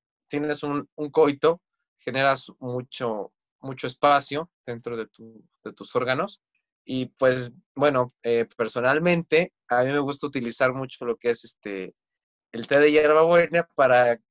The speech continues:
irme limpiando un poco del aire que, que se llega a quedar ahí en, en las compresiones. Pero, pues, cada quien tiene sus, este,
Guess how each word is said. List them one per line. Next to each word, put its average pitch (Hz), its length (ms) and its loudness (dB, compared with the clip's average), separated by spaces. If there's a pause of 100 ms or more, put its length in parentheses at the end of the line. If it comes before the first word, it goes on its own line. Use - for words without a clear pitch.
(400)
irme 139 380 -2
limpiando 120 580 -4
un 131 80 -10
poco 135 300 -2
del 131 160 4
aire 127 280 4
que, - 120 -20
que - 140 -16
se 110 120 -12
llega 110 240 2
a 107 40 0
quedar 110 320 0
ahí 101 340 -6
en, 101 200 -20
en 107 120 -14
las 95 160 -8
compresiones. 120 800 -6 (360)
Pero, 147 200 4
pues, 147 180 2
cada 180 280 4
quien 175 200 -2
tiene 165 240 -2
sus, 127 300 -8
este, 110 580 -8